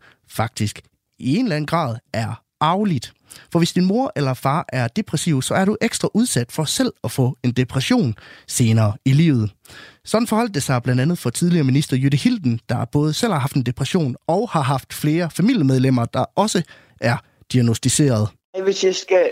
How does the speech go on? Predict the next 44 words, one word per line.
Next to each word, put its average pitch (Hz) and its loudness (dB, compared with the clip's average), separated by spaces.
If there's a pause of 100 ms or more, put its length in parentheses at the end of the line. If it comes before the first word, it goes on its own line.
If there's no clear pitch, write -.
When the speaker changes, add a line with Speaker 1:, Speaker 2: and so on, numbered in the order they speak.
(100)
Speaker 2:
øh, 165 2
sige 233 -4
det, 269 -4
som 202 -2
jeg 165 0
oplever 165 0
det, 160 -4
så 180 0
er 190 2 (100)
det 185 2
jo 165 0
gen-, 143 -2
jeg 165 0
har 170 -4 (140)
tre 190 -4
gange 117 -4
i 131 -10
mit 120 -18
liv 127 -14
været 117 0
så 139 -2
langt 110 -2 (160)
nede, 110 -6
så 117 -2
jeg 110 6
har 110 2
brug - -14 (100)
for 110 -6
hjælp. - -8 (380)
Og 113 2
hvor 120 2
jeg 123 -2
simpelthen 120 -4
ikke 113 -6 (380)
hverken 110 0
kunne 120 -16
spise 120 -6
eller 107 0
drikke 110 0
eller 104 0
noget 110 0
som 107 -4
helst. 95 -8 (440)
Og 131 0